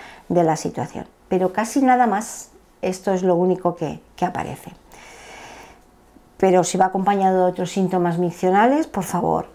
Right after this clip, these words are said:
el momento de acudir al urólogo es en este momento, cuando de una manera precoz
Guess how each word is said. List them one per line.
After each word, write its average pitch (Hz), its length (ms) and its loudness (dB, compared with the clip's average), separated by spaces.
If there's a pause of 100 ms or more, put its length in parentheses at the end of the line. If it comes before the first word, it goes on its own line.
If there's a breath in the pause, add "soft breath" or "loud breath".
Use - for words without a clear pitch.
(100)
el 180 260 -6
momento 180 480 0
de 180 100 4
acudir 180 400 4
al 170 120 4
urólogo 170 460 2
es 170 140 -4
en 170 120 0
este 180 240 -2
momento, 175 500 -2 (320 loud breath)
cuando 190 380 2
de 175 80 -4
una 180 120 -2
manera 180 380 2
precoz 180 420 0